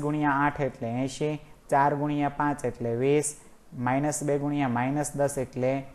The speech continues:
વીસ. સિગ્મા યુ વી બરાબર આવશે ત્રણસો ને ચાલીસ. આગળનું કોષ્ટક બનશે યુ સ્ક્વેર, એટલે યુ જે કિંમતો આપેલી છે એનો વર્ગ કરવાનો છે. ઝીરો નો વર્ગ ઝીરો,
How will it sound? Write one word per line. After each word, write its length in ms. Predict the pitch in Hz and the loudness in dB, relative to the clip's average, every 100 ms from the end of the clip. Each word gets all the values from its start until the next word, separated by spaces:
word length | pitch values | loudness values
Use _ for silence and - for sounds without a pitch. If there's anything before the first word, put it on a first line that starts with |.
| - | -2
વીસ. 260 | 123 143 117 - - - | 4 4 4 -6 -20 -8
સિગ્મા 440 | - 139 135 123 123 | -2 0 2 2 2
યુ 100 | 143 | 2
વી 140 | 151 147 | 4 4
બરાબર 300 | 143 143 139 | 6 6 6
આવશે 380 | 143 147 - 120 | 4 2 -2 -2
ત્રણસો 460 | - 127 131 135 | -2 -2 -2 -2
ને 140 | 139 147 143 - - - | 0 -2 -4 -16 -4 4
ચાલીસ. 360 | 139 120 110 - - - - - 135 | 4 4 0 -6 -16 -20 -20 -8 0
આગળનું 360 | 131 156 160 | 4 4 4
કોષ્ટક 320 | 156 156 160 151 | 2 2 2 0
બનશે 300 | 151 151 151 151 - - 131 | 0 0 -2 -2 -6 -12 -2
યુ 220 | 127 151 | 4 4
સ્ક્વેર, 420 | 143 - 139 120 110 120 | 2 -2 0 0 0 -6
એટલે 220 | - 123 120 139 | -2 2 4 4
યુ 120 | 156 | 4
જે 180 | 139 143 | 2 -2
કિંમતો 360 | 143 143 147 139 | -2 -2 0 2
આપેલી 380 | 139 151 151 151 | 2 2 2 2
છે 100 | 156 156 - - - | 2 2 0 -12 -4
એનો 180 | 135 123 120 | 0 2 6
વર્ગ 200 | 147 143 131 | 4 4 2
કરવાનો 440 | 123 117 117 131 160 - - - | 2 2 0 -2 -4 -6 -10 2
છે. 140 | 127 110 - - - 127 | 2 2 -4 -18 -8 -2
ઝીરો 300 | 127 143 147 147 | 4 6 6 6
નો 140 | 147 143 | 4 6
વર્ગ 260 | 147 151 151 - - 127 | 6 6 4 -6 -16 -8
ઝીરો, 320 | 120 120 139 | 0 2 6